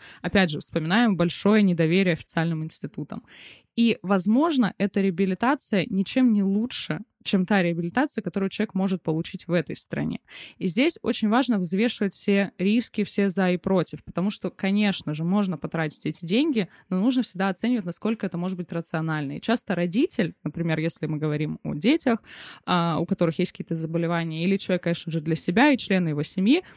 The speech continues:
конечно же, хотят использовать все варианты, хотят всего самого лучшего.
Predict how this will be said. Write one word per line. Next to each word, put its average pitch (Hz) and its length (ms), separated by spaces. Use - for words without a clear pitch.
конечно 220 360
же, 190 80
хотят 202 320
использовать 170 460
все - 240
варианты, 165 420
хотят 196 360
всего 190 260
самого 190 480
лучшего. 156 500